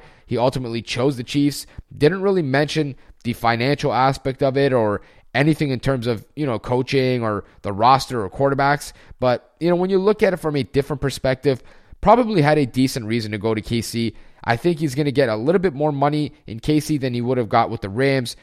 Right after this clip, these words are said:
Probably has a little bit more of a solidified starting role, not just this year, but maybe the potential for another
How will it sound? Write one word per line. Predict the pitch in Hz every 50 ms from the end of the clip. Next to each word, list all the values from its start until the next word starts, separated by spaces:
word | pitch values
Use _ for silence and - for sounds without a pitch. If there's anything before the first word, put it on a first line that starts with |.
| _ _ _ _
Probably | - 147 165 180 196 180 175 170
has | 147 151 151 139 135
a | 131
little | 131 151 156
bit | 147 143
more | 123 131 135 139 117
of | 110 127 113
a | 117 113
solidified | 104 - 113 110 107 113 131 143 135 - 135 123 123 117 -
starting | - - - - - 123 131 139 143 127 123
role, | 123 123 123 123 120 - - - - -
not | - 113 127 139 175 180
just | - 202 - - -
this | 160 156 151 - 143
year, | 143 135 127
but | 110 - 127 117 110 - - - - - -
maybe | 107 135 160 170 165 185
the | 160 147 151 139
potential | - - 127 - - 151 147 - 151 135
for | - - 127 120
another | 110 110 113 123 135 147 147 147 135 -